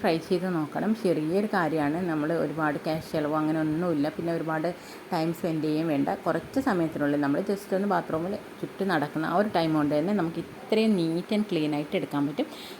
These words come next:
അപ്പോൾ എല്ലാവരും ഇതൊന്ന് ട്രൈ ചെയ്ത് നോക്കണം. സബ്സ്ക്രൈബ് ചെയ്യാതെ കാണുന്ന കൂട്ടുകാരുണ്ടെങ്കിൽ ഒന്ന് സബ്സ്ക്രൈബ് ചെയ്യാൻ മറക്കരുത്. അതുപോലെ ലൈക്ക് ചെയ്യാനും മറക്കരുത്. നിങ്ങളുടെ കമൻസൊക്കെ ഫീഡ്ബാക്കായിട്ട് അറിയിക്കണം.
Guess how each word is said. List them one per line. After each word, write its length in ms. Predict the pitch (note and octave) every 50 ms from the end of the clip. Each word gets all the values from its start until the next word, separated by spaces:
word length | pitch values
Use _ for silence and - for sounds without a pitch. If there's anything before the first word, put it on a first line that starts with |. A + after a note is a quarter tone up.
| - -
അപ്പോൾ 140 | D#4+ D#4+ D4+ C#4
എല്ലാവരും 380 | B3 B3 B3+ A#3+ A#3 G#3 G3 F#3
ഇതൊന്ന് 220 | F#3 F#3+ G3 G3 -
ട്രൈ 120 | G#3 E3 D#3+ - E3
ചെയ്ത് 160 | D3 C#3+ D3+ C#3+
നോക്കണം. 300 | C#3+ - D#3 E3 F#3+ G#3 -
സബ്സ്ക്രൈബ് 360 | F3+ D#3 - - E3 D#3 - - G3
ചെയ്യാതെ 260 | F3+ D#3+ E3 - G#3+ - - D#3+
കാണുന്ന 340 | D#3 D3+ D3 D3 D#3 D#3 -
കൂട്ടുകാരുണ്ടെങ്കിൽ 680 | F3 E3 - D3+ D3 C#3+ C#3+ C#3+ D3+ D3+ D3 - A3 F#4 - - - - - - -
ഒന്ന് 140 | E3 E3 E3 - G3+
സബ്സ്ക്രൈബ് 460 | D#3+ - - - - - D#3+ D3+ - -
ചെയ്യാൻ 160 | - F3+ F3+ E3+ D3
മറക്കരുത്. 500 | C#3+ C#3 - D3+ C#3 C#3 C#3 - G3 C#4+ E4+ - - - - - - - - - - - - - - - G3+
അതുപോലെ 300 | G#3 G#3 G3+ G#3+ G3+ G3 G3
ലൈക്ക് 240 | F3+ D#3+ D3+ D3 - -
ചെയ്യാനും 280 | E3+ E3 E3 E3 G3+ A3 G3+
മറക്കരുത്. 480 | E3 D#3 D3+ - C#3+ C3+ C#3 - E3+ F3 - -
നിങ്ങളുടെ 380 | D#3 D#3 D3+ D3 D3+ C#3 - - -
കമൻസൊക്കെ 500 | F#3 E3+ D3+ C#3+ C#3+ C#3+ - D3 C3+ E3+ E3+ -
ഫീഡ്ബാക്കായിട്ട് 600 | F#3 D#3+ C#3 C3 C#3+ D3 - - C#3+ C#3+ C#3+ D#3+
അറിയിക്കണം. 460 | D3+ C3+ C3+ B2+ - - C3 C3+ C#3